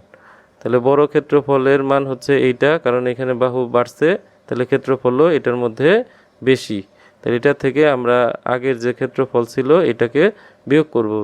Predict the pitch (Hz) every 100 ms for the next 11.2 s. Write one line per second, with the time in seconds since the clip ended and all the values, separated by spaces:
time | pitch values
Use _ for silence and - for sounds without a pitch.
0 | 110 135 135 135 127 147 135 131 - 123
1 | 127 - 185 156 127 131 170 - 120 113
2 | 127 113 - _ _ _ _ _ _ _
3 | _ _ _ _ _ - 123 147 165 -
4 | 139 - - - 131 139 135 143 160 180
5 | - - - _ 120 131 135 139 135 131
6 | 139 147 143 135 135 127 147 147 196 226
7 | - _ - 143 139 147 - 131 135 127
8 | 170 240 - _ - 120 117 131 131 135
9 | 123 117 107 104 120 127 127 123 151 156
10 | 127 117 113 113 120 131 123 127 131 123
11 | 123